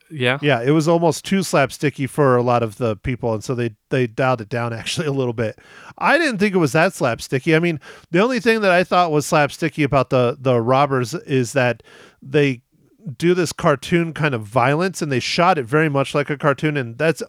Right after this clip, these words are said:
Speaker 2: on purpose. They studied a lot of the old Looney Tunes and stuff. But, um, uh, granted, it's a kids' movie, it's P G, but there's, like, no, like, repercussions from them being <laughs> injured,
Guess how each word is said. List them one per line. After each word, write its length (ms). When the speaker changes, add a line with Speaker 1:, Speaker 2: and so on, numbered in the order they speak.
Speaker 2:
on 200
purpose. 460
They 280
studied 500
a 120
lot 240
of 100
the 80
old 160
Looney 240
Tunes 300
and 120
stuff. 380
But, 320
um, 320
uh, 420
granted, 380
it's 160
a 260
kids' 240
movie, 220
it's 100
P 180
G, 360
but 260
there's, 300
like, 200
no, 760
like, 260
repercussions 680
from 180
them 140
being 220
<laughs> 100
injured, 300